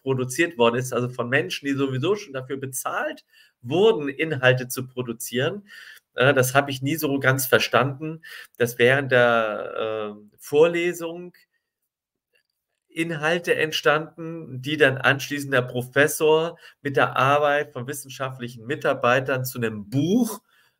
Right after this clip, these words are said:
äh, konzipiert hat. Und das Buch haben dann anschließend die Studierenden kaufen müssen, damit sie dann der Vorlesung folgen konnten. Und das Geld hat dann nochmal der Professor eingestrichen und der Verlag. Habe ich nie verstanden. Ja, ich habe immer gemeint, das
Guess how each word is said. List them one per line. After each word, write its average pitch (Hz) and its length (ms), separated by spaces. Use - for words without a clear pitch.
äh, 170 580
konzipiert 170 800
hat. 165 300
Und 135 160
das 131 240
Buch 190 420
haben 147 240
dann 131 160
anschließend 135 460
die 117 40
Studierenden 131 720
kaufen 139 460
müssen, 143 400
damit 120 280
sie 131 140
dann 120 160
der 113 140
Vorlesung 127 500
folgen 131 380
konnten. 101 320
Und - 440
das 113 160
Geld 131 280
hat 123 120
dann 113 120
nochmal 120 260
der 110 80
Professor - 640
eingestrichen 98 560
und 80 80
der 104 80
Verlag. 98 480
Habe 120 100
ich 120 60
nie 151 100
verstanden. 127 560
Ja, 131 260
ich 110 160
habe 131 140
immer 131 160
gemeint, 120 500
das 110 220